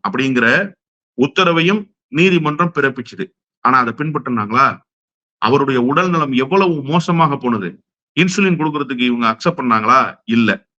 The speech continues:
அப்ப அந்த நீதிமன்றத்தினுடைய உத்தரவை காலில் போட்டு மிதித்தார்கள்.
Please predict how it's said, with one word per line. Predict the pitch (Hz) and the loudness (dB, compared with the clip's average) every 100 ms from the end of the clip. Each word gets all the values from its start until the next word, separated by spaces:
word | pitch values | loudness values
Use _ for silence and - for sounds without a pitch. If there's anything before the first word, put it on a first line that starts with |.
| _ - | _ -2
அப்ப | 131 | 0
அந்த | 175 139 | 0 0
நீதிமன்றத்தினுடைய | 170 185 170 147 127 131 120 | -2 -2 -2 -2 -4 -2 -2
உத்தரவை | 123 139 147 135 175 185 | -4 -2 0 0 -2 -2
காலில் | 135 151 160 139 | 0 2 0 -2
போட்டு | 135 131 | -6 -4
மிதித்தார்கள். | 120 120 117 104 95 | -2 -2 -2 -6 -8